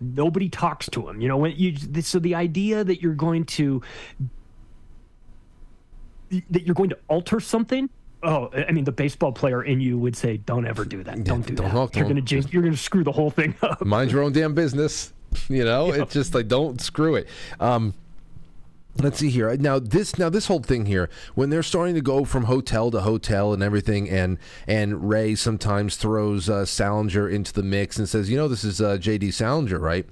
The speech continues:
Speaker 2: And then Salinger starts loosening up, and he's,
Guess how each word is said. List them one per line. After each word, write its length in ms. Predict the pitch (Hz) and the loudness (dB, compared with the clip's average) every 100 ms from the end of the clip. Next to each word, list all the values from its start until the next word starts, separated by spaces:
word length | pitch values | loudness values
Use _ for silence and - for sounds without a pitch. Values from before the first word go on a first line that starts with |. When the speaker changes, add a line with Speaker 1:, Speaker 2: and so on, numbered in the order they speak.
| - - - - | -14 -16 -16 -4
Speaker 2:
And 100 | 127 | 0
then 160 | 139 143 | 0 0
Salinger 460 | 143 139 160 143 | 0 0 2 0
starts 360 | 139 143 135 - | 0 0 0 0
loosening 480 | 120 131 120 120 113 | 0 0 0 0 2
up, 240 | 113 127 | 0 0
and 80 | 127 | 0
he's, 220 | 104 104 | 0 -2